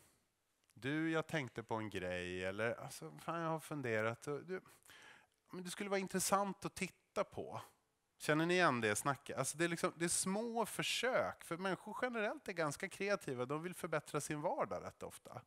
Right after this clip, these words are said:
Och, och det har ju någon länk till verksamheten då. Det som nästan alltid händer, det är att man har chefer någonstans som blir mottagare för det här pratet, för det är ett pratbeteende då, man ger uttryck för någonting,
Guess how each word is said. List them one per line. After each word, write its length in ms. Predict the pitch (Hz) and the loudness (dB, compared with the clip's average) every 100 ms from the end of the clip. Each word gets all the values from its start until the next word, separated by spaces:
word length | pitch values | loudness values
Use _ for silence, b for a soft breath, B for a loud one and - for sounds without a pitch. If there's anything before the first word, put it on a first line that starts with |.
| - | -18
Och, 440 | - - 139 139 | -20 -6 -4 -4
och 100 | 160 | -2
det 100 | 160 | 0
har 180 | 170 190 | 4 4
ju 60 | 190 | 4
någon 200 | 180 147 | 2 4
länk 200 | 131 123 | 2 0
till 100 | 139 | 0
verksamheten 640 | 139 - 117 135 170 170 | 2 2 -4 -4 -4 -6
då. 160 | 113 113 B B B B - | -6 -8 B B B B 4
Det 140 | 175 | 4
som 280 | 208 208 214 | 4 0 2
nästan 500 | 240 - - 247 233 | 2 4 4 4 6
alltid 380 | 175 127 - 135 | 4 4 0 2
händer, 640 | 185 262 190 101 80 151 B B B - | 2 2 2 0 0 -2 B B B 2
det 160 | 170 | 6
är 40 | 185 | 6
att 140 | - | 6
man 140 | 170 | 4
har 160 | 160 160 | 6 6
chefer 560 | - 214 190 135 - 262 | 4 4 6 4 2 4
någonstans 480 | 143 110 117 107 | 4 4 2 0
som 100 | - | 0
blir 120 | 127 127 | -2 0
mottagare 680 | 180 180 - 202 208 180 | 0 0 4 4 6 4
för 120 | - | 4
det 60 | 123 | 4
här 100 | 110 | 4
pratet, 720 | - 185 190 - - 78 - | 6 8 8 6 0 -4 -4
för 140 | - | -4
det 80 | 127 | 0
är 40 | 127 | 0
ett 120 | - | 4
pratbeteende 840 | 135 95 - - - 131 143 139 | 4 4 0 -8 -4 0 0 -2
då, 140 | 95 | -2
man 160 | 90 98 | -2 0
ger 100 | 104 | 2
uttryck 340 | 104 - 120 - | 2 0 -4 -4
för 120 | 120 | -4
någonting, 420 | 92 90 95 107 | -2 -2 -4 -6